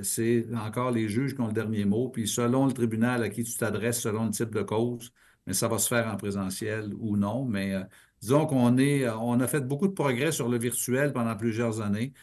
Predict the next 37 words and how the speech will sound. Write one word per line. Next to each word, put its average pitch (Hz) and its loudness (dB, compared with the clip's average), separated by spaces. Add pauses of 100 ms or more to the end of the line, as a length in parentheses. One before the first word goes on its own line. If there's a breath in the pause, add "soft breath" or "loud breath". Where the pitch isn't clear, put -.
(220 soft breath)
mais 107 -2
là, 131 4
il 127 4
y 123 6
a 120 6
un 117 4
retour, 131 0
à 113 -4
mon 127 2
avis, 113 -2
qui 117 -2
est 101 -2
regrettable 113 -2
à, 92 -8 (320 soft breath)
à 107 -2
la, 104 -4
au 107 -2
présentiel 113 0
de 104 0
plus 110 -4
en 98 -2
plus. 95 -6
Et 87 -4
bon, 92 -8
ben, - -18 (200 soft breath)
c'est 151 0
sûr 233 4
que 165 2
les 110 2
juges 147 0 (460)
aiment 110 -2
mieux 135 6
avoir 127 2
les 113 -2
avocats 127 -2
devant 127 -2
eux, 143 0